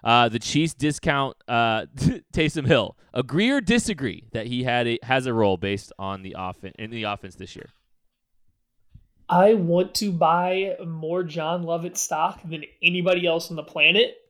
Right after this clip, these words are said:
Speaker 2: but the Chiefs keep bringing back Anthony Sherman to waste a roster spot on a guy that just plays special teams and is good in the locker room.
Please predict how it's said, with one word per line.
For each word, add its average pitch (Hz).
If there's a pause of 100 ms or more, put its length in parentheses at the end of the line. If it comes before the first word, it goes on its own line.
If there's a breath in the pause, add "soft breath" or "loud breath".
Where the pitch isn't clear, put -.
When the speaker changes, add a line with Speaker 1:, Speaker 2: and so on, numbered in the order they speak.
Speaker 2:
but 175
the 170
Chiefs 196
keep 185
bringing 175
back 160 (140)
Anthony 170
Sherman 156 (280 soft breath)
to 147
waste 180
a 202
roster 208
spot 147
on 156
a 156
guy 151
that 156
just 147
plays 165
special -
teams 151
and 160
is 151
good 147
in 151
the 170
locker 180
room. 120